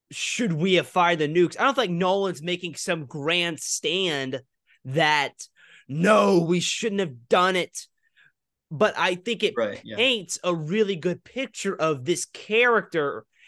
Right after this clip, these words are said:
Speaker 1: And as a character study, it provokes these questions, but it ne-, it doesn't have to offer these really, like, firm stands on, like, like, it doesn't feel unsatisfying, but it doesn't have to, like,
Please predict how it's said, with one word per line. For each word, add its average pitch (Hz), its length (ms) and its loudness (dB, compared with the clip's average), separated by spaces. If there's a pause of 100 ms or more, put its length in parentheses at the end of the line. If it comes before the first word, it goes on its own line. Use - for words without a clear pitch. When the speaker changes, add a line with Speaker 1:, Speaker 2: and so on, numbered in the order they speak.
(120)
Speaker 1:
And 175 280 0
as 185 180 2
a 151 60 -2
character 302 580 -2
study, 175 420 -2
it 170 180 -6
provokes 208 960 0 (420)
these 160 240 -2
questions, 180 580 -2
but 185 140 2
it 185 80 -4
ne-, 214 280 0
it 214 140 0
doesn't 233 340 -2
have 185 320 -4
to - 220 -8
offer 156 500 0
these 135 240 -10
really, 160 520 -2
like, 135 280 -2 (540)
firm 180 540 4
stands 165 880 0
on, 143 300 0
like, 135 300 -6 (840)
like, 180 220 2
it 175 120 -2
doesn't 220 300 2
feel 208 320 0
unsatisfying, 208 720 -2
but 190 80 -4
it 202 60 -8
doesn't 240 180 -4
have 214 120 -6
to, 196 100 -8
like, 170 200 -6